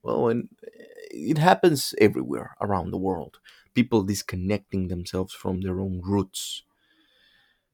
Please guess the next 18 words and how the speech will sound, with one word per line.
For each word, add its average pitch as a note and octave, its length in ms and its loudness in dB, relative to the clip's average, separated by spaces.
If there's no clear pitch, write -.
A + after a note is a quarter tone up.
But G#2 100 10
I G#2+ 80 12
see A2 340 8
it G2 160 4
with G2 300 2
Latin G#2+ 300 2
Americans G#2 1040 0
here G2+ 160 4
in G#2 80 4
America. - 480 2
Right G#2 220 2
now, G#2 240 4
I F#2+ 80 0
find F#2+ 320 -4
myself F#2+ 440 -6
in G2+ 160 -4
Los G2 200 -6
Angeles A2+ 800 -2